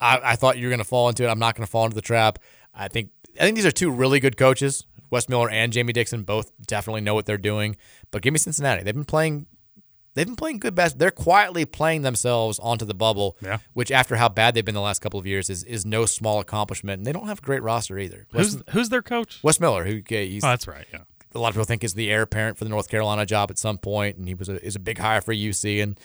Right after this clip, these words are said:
Speaker 1: they're ripping the benefits now. Speak, we had Jerome Tang talk a little bit earlier. They are hosting his old school Baylor. Scott Drew and company coming to town with the number nine national ranking. They are fourteen and two. Kansas State is unranked, but they are a one and a half point favorite in this game.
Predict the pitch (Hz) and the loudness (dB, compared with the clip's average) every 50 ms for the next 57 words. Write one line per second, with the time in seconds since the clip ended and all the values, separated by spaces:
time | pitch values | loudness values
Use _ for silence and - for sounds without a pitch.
0 | - - - - - _ _ _ - 107 104 110 123 117 - 117 104 113 - 98 | -20 -20 -20 -20 -20 _ _ _ 0 0 2 2 2 2 0 0 2 2 2 2
1 | - 107 - - 113 95 85 - _ _ _ _ - - - _ - - - 196 | 0 -4 -4 -4 -4 -6 -6 -10 _ _ _ _ -20 -20 -20 _ -10 -4 -2 -2
2 | 214 190 190 185 156 151 156 143 123 135 135 139 135 123 - 160 175 180 165 - | 0 0 0 4 6 6 4 6 4 4 6 6 6 6 6 6 6 6 6 6
3 | 175 170 165 - 170 170 165 156 151 143 147 151 160 160 160 147 135 151 151 131 | 8 8 8 6 6 2 4 2 4 4 4 6 8 8 8 8 8 8 8 8
4 | - - 175 196 - - 185 170 151 147 - - - 139 160 190 208 214 202 - | 8 6 4 4 4 2 2 4 4 4 4 4 4 6 8 10 10 8 8 6
5 | - - - - 180 175 170 160 123 113 98 147 185 220 196 151 135 127 131 127 | 2 2 2 2 4 4 4 4 2 4 6 6 6 8 8 8 8 8 8 6
6 | - - _ _ _ _ _ _ - - - - 156 160 151 139 151 165 160 151 | 2 -4 _ _ _ _ _ _ -6 -4 2 6 6 6 6 6 6 6 6 6
7 | 120 156 156 143 147 151 135 - 135 139 139 127 - 131 135 135 127 117 120 117 | 6 4 2 4 2 0 2 2 2 2 2 2 4 4 4 4 4 2 2 2
8 | 127 135 139 135 127 120 120 127 135 147 147 143 131 127 131 135 131 - - 120 | 2 4 4 2 4 6 6 6 8 8 6 6 6 6 6 6 6 4 2 0
9 | 113 113 123 139 143 - 151 147 139 139 123 113 107 98 - 135 135 113 - - | 2 4 4 4 4 2 0 0 0 2 4 4 2 2 2 -2 -4 -2 -2 -4
10 | 123 113 101 - 131 135 135 123 - - 156 175 156 151 156 147 131 123 123 139 | -4 -2 -2 0 2 2 2 2 2 2 2 2 4 6 6 6 6 4 2 0
11 | 160 156 135 139 151 151 139 - 123 107 127 131 127 131 131 123 120 107 104 110 | 2 4 6 6 6 6 4 0 0 0 2 4 6 6 6 4 2 0 -2 2
12 | 123 139 170 185 160 139 123 107 127 135 135 - - - 117 110 - - - 131 | 4 4 4 4 2 0 2 4 6 6 6 4 2 -2 -2 -2 -2 -2 2 4
13 | 143 151 139 139 127 127 120 - - 127 120 120 117 117 | 4 4 4 2 0 0 -2 0 2 2 4 4 4 2